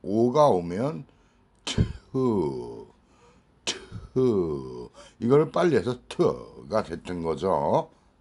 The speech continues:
다음에 F와 V를 발음하는 방법을 영상으로, 입 모양을 영상으로 보여드릴게요. 자, 보여드립니다.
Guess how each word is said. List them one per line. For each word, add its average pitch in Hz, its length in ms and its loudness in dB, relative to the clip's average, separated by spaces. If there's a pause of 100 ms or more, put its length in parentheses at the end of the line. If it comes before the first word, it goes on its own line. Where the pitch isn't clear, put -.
(280)
다음에 139 720 2
F와 160 800 4
V를 120 500 4
발음하는 113 680 0
방법을 107 720 2 (380)
영상으로, 120 840 4
입 101 160 2
모양을 143 520 4
영상으로 101 560 0
보여드릴게요. 87 1040 -2 (380)
자, 85 480 6
보여드립니다. 98 1040 2